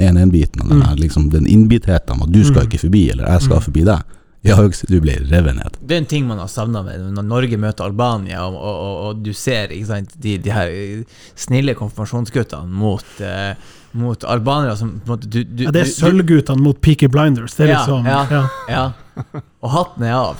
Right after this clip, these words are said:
Speaker 2: Ja, hatten er
Speaker 3: Ja. Og, og, og du føler som at, at du kjenner på den der at det er det, det er det, det er det farligste livet, at du kommer forbi meg nå. Det kan ikke skje.
Speaker 2: Mm.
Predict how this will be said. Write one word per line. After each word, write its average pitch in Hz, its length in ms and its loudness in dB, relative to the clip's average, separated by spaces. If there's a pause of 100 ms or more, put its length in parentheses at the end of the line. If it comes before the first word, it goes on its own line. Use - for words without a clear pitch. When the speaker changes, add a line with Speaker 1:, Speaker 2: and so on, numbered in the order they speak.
Speaker 2:
Ja, 147 120 2
hatten 151 340 2
er 139 120 2
Speaker 3:
Ja. 160 160 2 (460)
Og, 170 180 -2 (240)
og, 156 140 2 (340)
og 147 240 -2
du 147 80 0
føler 156 240 0
som 135 80 -2
at, 127 160 -2
at 127 240 -8
du 135 260 -4
kjenner 175 600 -2
på 117 180 -2
den 113 100 -6
der 107 180 -4
at - 120 -20
det 135 300 -2
er 151 180 -2
det, 131 260 -2 (360)
det 139 120 -2
er 143 40 -2
det, 160 160 -2 (180)
det 143 60 -18 (100)
er 147 60 0
det - 60 -10
farligste 185 640 -2
livet, 120 320 -6
at - 80 -12
du 131 100 -4
kommer 147 300 -4
forbi 131 320 -2
meg 110 180 -8
nå. 107 240 -10
Det 127 160 -8
kan 156 300 -4
ikke 92 240 -12
skje. 92 320 -12
Speaker 2:
Mm. 123 220 -6